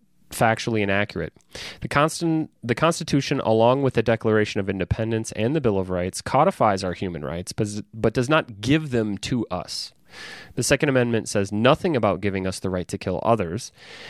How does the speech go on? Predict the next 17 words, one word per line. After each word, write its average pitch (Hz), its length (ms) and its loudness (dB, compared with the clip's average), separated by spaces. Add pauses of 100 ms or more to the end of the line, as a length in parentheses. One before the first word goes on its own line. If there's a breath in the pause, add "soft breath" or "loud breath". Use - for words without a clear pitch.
(160 loud breath)
The 113 60 -4
Declaration 120 640 2
of 101 120 0
Independence 101 580 -2
specifically 160 760 2
acknowledges 92 520 -2
our 85 160 2
right 98 440 2
to 120 100 -4
life 87 340 -2
and 98 160 -2
recognizes 104 720 0
that 95 140 2
our 95 120 2
right 95 280 0
to - 100 -8
ni-, 90 240 -4